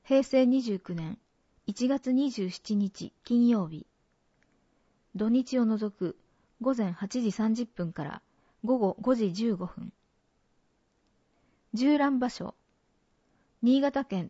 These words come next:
十日町地域振興局地域整備部計画調整課。郵便番号九四九の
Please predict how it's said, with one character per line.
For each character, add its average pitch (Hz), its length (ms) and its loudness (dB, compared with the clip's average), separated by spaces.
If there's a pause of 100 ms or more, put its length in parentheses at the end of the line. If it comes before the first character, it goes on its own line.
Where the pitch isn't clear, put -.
十 277 180 4
日 262 140 0
町 262 240 -2
地 254 220 -4
域 196 160 -6
振 240 260 0
興 240 220 2
局 - 360 -10 (300)
地 269 200 -2
域 - 140 -10
整 254 180 2
備 233 160 -2
部 170 200 -12 (460)
計 269 180 2
画 262 140 -2 (100)
調 233 220 -2
整 190 240 -4
課。 - 240 -8 (1500)
郵 269 220 2
便 262 220 2
番 226 240 0
号 165 260 -8 (540)
九 285 260 2
四 269 240 4
九 196 320 -4
の 165 240 -10